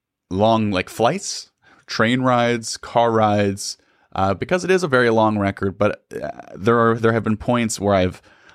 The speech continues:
listened to that record, uh, that were really critical points in my life. The two that come to mind the most, one being a very positive memory for me, was when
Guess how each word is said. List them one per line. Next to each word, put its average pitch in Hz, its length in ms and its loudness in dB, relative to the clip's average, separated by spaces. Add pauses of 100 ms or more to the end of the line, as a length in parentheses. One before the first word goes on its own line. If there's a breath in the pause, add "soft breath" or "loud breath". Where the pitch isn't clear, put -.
(100)
listened 107 560 0
to 104 180 2
that 98 220 2
record, 104 600 0 (460)
uh, 92 220 2
that 92 120 2
were 92 140 0
really 90 640 0 (380)
critical 117 380 0
points 85 360 -6
in 80 80 -10
my 67 100 -4
life. 50 320 -8 (560 soft breath)
The - 80 -4
two 139 180 2
that 139 100 2
come 127 140 0
to 117 60 0
mind 104 220 2
the 95 40 0
most, 110 420 0 (1200)
one 113 280 2
being 98 440 0
a 90 80 -6
very 95 180 2
positive 113 400 0
memory 104 300 2
for 101 120 -4
me, 101 180 2
was 98 160 0
when 82 280 -4